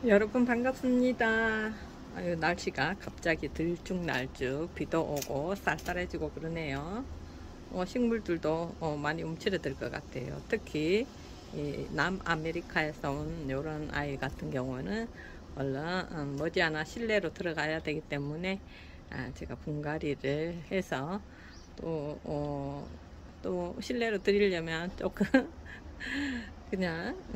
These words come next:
막, 막분에 심어서 그냥 키울 수 없기 때문에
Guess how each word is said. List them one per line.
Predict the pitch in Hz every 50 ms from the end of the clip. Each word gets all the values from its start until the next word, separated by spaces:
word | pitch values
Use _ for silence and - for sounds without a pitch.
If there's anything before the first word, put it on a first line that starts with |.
| 170 175 170
막, | 160 185 190 - - - - - -
막분에 | - 185 175 165 - - - 302 285 226
심어서 | 214 - - 262 240 220 208 202 - 170 165 170 190 196 202 202 - - - - - - -
그냥 | - 185 180 165 165
키울 | 160 - - 196 185
수 | 180 - - 131
없기 | 139 147 - - 127
때문에 | 123 - - 143 139 131 131 131 147 190 240